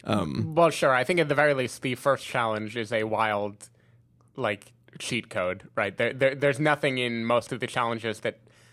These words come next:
Speaker 2: would make you believe he is better than average at these things.
Speaker 1: Yeah, yeah. But it's like, I don't know. I, I,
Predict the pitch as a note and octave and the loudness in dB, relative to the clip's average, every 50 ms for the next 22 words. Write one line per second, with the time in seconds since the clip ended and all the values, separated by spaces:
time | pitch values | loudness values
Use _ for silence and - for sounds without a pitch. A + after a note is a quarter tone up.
0 | _ _ - D3 C#3 D3+ C#3+ C3+ C#3+ C3+ B2+ - C3+ A#2 B2 A#2+ A2+ A2+ A2+ A2 | _ _ -6 0 2 2 2 4 0 0 0 0 -2 0 0 2 2 0 -2 -2
1 | - - B2 A#2 A2 G#2+ G#2+ A#2 A#2 A2+ A2 G#2+ G#2+ G#2 A2 G#2+ A2 G#2 A2 G#2+ | -4 -4 -2 -2 -2 -4 -2 0 0 2 2 2 2 0 0 -2 -2 -2 -4 -2
2 | G#2 G#2 G#2 G#2 G#2+ A2 - - G#2+ G#2 - - - - A2+ B2 B2+ - A#3+ G3 | -2 -4 -4 -4 -10 -12 -12 -10 -12 -12 -12 -12 -14 -12 -12 -8 0 4 4 4
3 | - A2 A2+ G#2 F2 E2+ F#2+ A2+ B2+ C3+ B2+ - D3+ C3 A#2+ - - - D3 - | 4 2 -2 -2 -4 -4 -2 2 2 2 4 4 4 4 2 0 -6 -12 -12 -12
4 | _ _ _ _ _ _ - _ _ _ _ _ _ _ - _ _ _ _ _ | _ _ _ _ _ _ -20 _ _ _ _ _ _ _ -20 _ _ _ _ _
5 | - E3 D#3+ C3+ B2 A2 A2+ A#2 B2+ - C#3 C3+ | -2 0 2 2 2 2 2 2 2 2 0 0